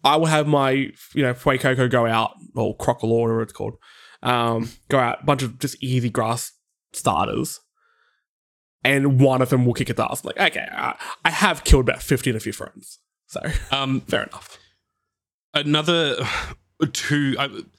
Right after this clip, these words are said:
Speaker 2: two, one thing, one thing sort of split into two that I really appreciate
Speaker 1: Oh, like Pokemon
Speaker 2: is
Speaker 1: Scarlet and Violet?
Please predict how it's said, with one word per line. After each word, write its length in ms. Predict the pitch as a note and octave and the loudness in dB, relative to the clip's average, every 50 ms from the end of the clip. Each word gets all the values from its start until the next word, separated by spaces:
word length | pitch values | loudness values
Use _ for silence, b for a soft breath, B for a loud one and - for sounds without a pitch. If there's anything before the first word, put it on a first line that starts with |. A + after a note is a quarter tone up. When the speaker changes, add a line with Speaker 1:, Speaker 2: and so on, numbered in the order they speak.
| _ _ _ _ _ _ | _ _ _ _ _ _
Speaker 2:
two, 420 | - - G#3 G#3 G#3 G#3 F#3 D#3 | 0 0 2 2 0 0 -2 0
one 260 | A#2+ D3+ D#3+ E3+ F3 | 0 0 2 2 0
thing, 340 | E3 - F#3+ F3+ F#3 F3 D3 | 0 2 0 0 2 0 2
one 160 | C#3+ E3 F#3+ F3 | 2 2 2 2
thing 320 | - F3+ E3 E3 D#3 C3 | 0 0 2 2 0 0
sort 240 | - - - C3+ B2 | 0 -2 -2 0 -2
of 40 | - | -2
split 300 | - - _ D3 B2 G#2+ | -6 -2 _ -2 -2 0
into 200 | A2+ G#2 - - | -2 -6 -6 -6
two 300 | - - G#2 F2+ F2 F#2+ - _ _ _ | -2 -2 -2 -2 -2 -6 -10 _ _ _
that 160 | A#2 A2+ G#2 A#2 | -4 -2 -2 -2
I 80 | A2 | -2
really 500 | A2 G2+ F#2+ G2 G#2+ A#2 B2+ C3+ B2+ A2+ F#2+ | -2 -4 -4 0 0 0 2 0 0 -2 -4
appreciate 580 | - - F2+ F2+ F2 - C#4 D4 G#3+ C#3+ - - | -4 -6 -6 -6 0 2 4 4 4 2 0 -2
Speaker 1:
Oh, 100 | - - | -4 2
like 240 | - F#3 A3 A#3 - | 4 4 4 6 4
Pokemon 340 | - G#3+ A3+ B2 A3+ G3+ G#3+ | 4 4 6 4 6 6 4
Speaker 2:
is 80 | F#3+ - | 4 4
Speaker 1:
Scarlet 320 | - G3 E3 F#3+ A3 G3 | 2 2 4 4 4 4
and 120 | E3+ D3 C3 | 4 2 4
Violet? 460 | C3 D3 D3+ F#3 A#3+ C#4+ D4+ A#3+ - | 4 4 4 4 4 2 0 0 -2